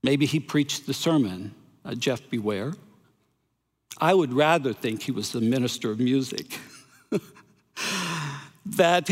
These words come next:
uh, Christians were not supposed to worship just Jesus. It's okay if you worship just Jesus, but they also had to worship, you know, the emperor.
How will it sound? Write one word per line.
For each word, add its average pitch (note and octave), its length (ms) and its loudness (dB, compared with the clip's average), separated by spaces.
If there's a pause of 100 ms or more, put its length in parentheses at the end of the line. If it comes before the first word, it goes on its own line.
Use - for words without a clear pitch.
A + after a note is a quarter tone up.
(100)
uh, F3 220 4 (680)
Christians A#3+ 720 4 (160)
were F3 140 6
not G#3+ 440 4 (560)
supposed G3+ 500 4
to F#3 80 6
worship F#3 420 4
just F#3 400 4
Jesus. E3 280 2
It's A#3 120 2
okay F#3 260 4
if C#3+ 120 -2
you C#3+ 80 2
worship B2 280 -2
just B2+ 180 -4
Jesus, C#3+ 300 0
but E3 200 2
they G3 140 4
also G#3 400 4
had E3+ 220 4
to E3+ 80 2
worship, D3 720 0
you D#3+ 60 4
know, D3+ 120 4
the F#3+ 160 6
emperor. G#3+ 460 2